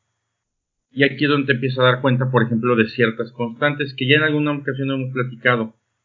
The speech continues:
Defensas son los que juegan más. De hecho, los defensas, tomé, este, un universo de los primeros quince más o menitos, y juegan el noventa y cinco por ciento del tiempo.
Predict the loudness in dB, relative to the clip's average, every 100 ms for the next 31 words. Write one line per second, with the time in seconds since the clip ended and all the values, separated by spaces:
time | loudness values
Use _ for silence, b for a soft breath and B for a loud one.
0 | _ _ _ -4 0 2 2 0 -2 -4
1 | 0 2 2 0 -4 -6 -6 _ _ -6
2 | -2 0 0 2 2 0 -2 _ _ _
3 | _ _ _ _ _ -10 -4 -2 -2 0
4 | 0 0 -4 -6 -2 -2 0 -2 -2 -6
5 | _ _ _ _ _ -2 0 2 2 2
6 | 0 -4 -4 0 0 -2 -2 0 2 2
7 | 0 -4 -2 2 2 2 -4 -2 -2 0
8 | -2 -2 -2 -4 -4 0 -2 -2 _ _
9 | _ _ _ _ _ _ -10 -6 0 0
10 | 0 0 2 2 2 0 -2 -4 -6 -8
11 | -8 -8 -6 -4 -2 -2 0 -2 0 0
12 | 0 -6